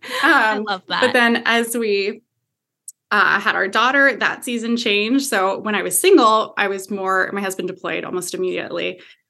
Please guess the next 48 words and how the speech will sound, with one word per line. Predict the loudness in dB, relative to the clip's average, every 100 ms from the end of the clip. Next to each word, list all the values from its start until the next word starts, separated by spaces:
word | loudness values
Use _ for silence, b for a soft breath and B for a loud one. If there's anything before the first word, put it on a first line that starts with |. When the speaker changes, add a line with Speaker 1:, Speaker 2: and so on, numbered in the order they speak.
| 0
Speaker 2:
um, | 4 4 2 _ -8
at | -4 -6
his | -6 -8
first | -6 -6
duty | -4 -4
station. | -4 -6 -4 -4 0
And | 0 0 -2 -4 -6 -10 _ -4
I | -2
just | -2 -4 -8 _ 0
buried | 2 2
myself | 0 0 0 -2 -2
in | -4
my | -2
own | 0 0
hobbies | 0 0 0 -2 -4
and | -4 -4 -2
work, | 0 0 0 -4 -20 b b b 0
um, | 2 2 -2 -6 -8 -14 -8
just | -4 -2
to | -4
keep | -4 -4 0
busy | 2 4 2 2
and, | 0 -2
you | -2
know, | -4
kind | -4 -4
of | -4
keep, | -6 -10 _ _ _ _
keep | -10 -8
time | -6 -4 -2
going. | 0 0 0 -2 -4 B B
And | -2
then | 0 2
once | 0 -2
we |
had | -2 -2
our | -2
daughter, | 2 2 4 4 4
then | 2 0 0
she | -4 -4 0
was | 0 0
kind | 0 0
of | 0
my | -2
focus | -2 -4 -2 -4 -2
and | 0
doing | 0 -2 -2
things | 0 0 0